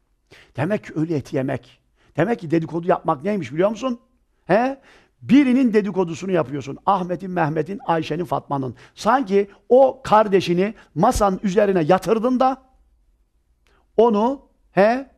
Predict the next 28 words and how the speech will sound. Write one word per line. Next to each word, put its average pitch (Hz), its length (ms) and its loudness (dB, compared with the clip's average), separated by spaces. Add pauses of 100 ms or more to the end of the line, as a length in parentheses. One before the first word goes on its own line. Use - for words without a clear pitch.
(520)
onun 208 360 2
etini 208 320 0
yiyor 185 340 2
gibi 220 360 -2 (220)
Allah 196 320 2
Teala 196 380 2
Celle 180 280 -2
Celaluhu 170 720 2 (220)
misallendiriyor. 185 1160 2 (240)
Gözümüzün 185 460 0
önünde 185 280 0
bir 175 80 0
tablo 180 380 -2
gibi 139 200 -10
koyuyor. 123 380 -10 (200)
Peki 208 260 0
ölü 220 240 4
etini 208 440 0
kim 220 160 -4
yer? 202 300 -2 (1160)
Ölmüş, 185 640 0 (320)
laşı 180 380 4
olmuş 202 520 0 (240)
bir 185 360 -2 (180)
efendim 196 420 4
cesedi 185 440 0
kim 247 220 0
yer? 165 420 -2